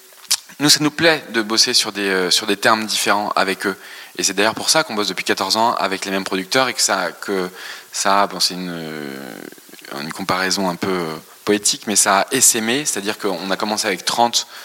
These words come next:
trente-cinq producteurs de coton bio. Aujourd'hui, par saison, ils sont entre cinq cents, huit cents, on va peut-être atteindre mille cette année.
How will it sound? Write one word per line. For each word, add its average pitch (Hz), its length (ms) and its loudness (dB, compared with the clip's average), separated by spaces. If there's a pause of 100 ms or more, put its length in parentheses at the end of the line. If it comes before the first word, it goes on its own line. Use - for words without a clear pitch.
(240)
trente-cinq 113 520 4
producteurs 98 360 0
de 95 60 0
coton 95 240 -2
bio. 127 300 4 (340)
Aujourd'hui, 107 680 -2 (360)
par 110 160 0
saison, 120 400 -2
ils 127 60 0
sont - 120 0
entre 90 220 -2
cinq 101 260 2
cents, 113 400 4
huit 104 200 -2
cents, 120 340 4
on 120 80 -2
va 95 340 4
peut-être 107 220 2
atteindre 104 240 2
mille 120 320 2
cette 107 220 2
année. 113 320 0